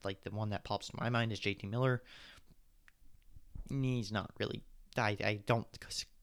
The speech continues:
I wouldn't classify Miller as a number one. Maybe, like, a one B, but, like, s-, superstar, no. And I think that's what they need. But they needed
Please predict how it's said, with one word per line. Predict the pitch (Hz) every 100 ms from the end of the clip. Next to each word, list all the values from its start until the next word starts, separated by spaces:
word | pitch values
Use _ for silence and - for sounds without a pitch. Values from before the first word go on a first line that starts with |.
| - -
I | 170
wouldn't | 180 170
classify | - 131 120 - 117
Miller | 110 113 110
as | 113
a |
number | 104 107 104
one. | 98 98 107 - - - - - - - -
Maybe, | 127 110 117
like, | 113
a | 117
one | 117 127 110
B, | - 139 - -
but, | - -
like, | -
s-, | - - - -
superstar, | - - 147 160 - 127 107
no. | - - - - - - - - -
And | 127
I |
think | 120 117
that's | 107 107
what | 101 120
they |
need. | 98 98 - - - - -
But | 139 131 - - - - - - - - - -
they | 139
needed | 170 185 151